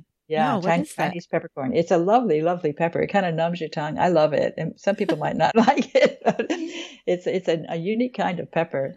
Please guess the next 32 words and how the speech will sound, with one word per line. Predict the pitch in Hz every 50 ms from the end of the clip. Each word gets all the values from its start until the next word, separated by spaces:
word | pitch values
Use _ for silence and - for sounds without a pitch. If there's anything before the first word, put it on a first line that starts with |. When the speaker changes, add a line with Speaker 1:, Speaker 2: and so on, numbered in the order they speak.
| _ _ -
Speaker 1:
And | - 156
of | 156
course, | - 202 196 -
there's | 175 175
also | 180 175 175 175 151
red | 156 160 160 160
pepper | - 156 147 147
and | 143 139
black | 143 151 160 -
pepper. | - 143 147 147 143
Those | 143 160 180 190 -
are | 143
also | 151 165 180 170 165
good. | 147 - 165 175 156 143
And, | 147 143 143 147
um, | 143 143 143 143 - - - - - - - - 160
curcumin, | - - 175 170 - - 226 220 202 180 165 - - - -
turmeric. | - 208 208 196 156 127 - 170
Speaker 2:
Mm-hmm. | 202 196 196 - - _ _ _ -
Speaker 1:
Turmeric | - 208 214 196 156 147 -
Speaker 2:
Mm-hmm. | - - 135 - 165
Speaker 1:
is, | 151 147
is | -
a | 151 147
sort | - - 185 175
of | 165 147
like | 151 151 143 143
ginger, | - 160 165 175 160 139 135
but | 135 143 131
it's | 127 143 - -
got, | - 143 - -
and | -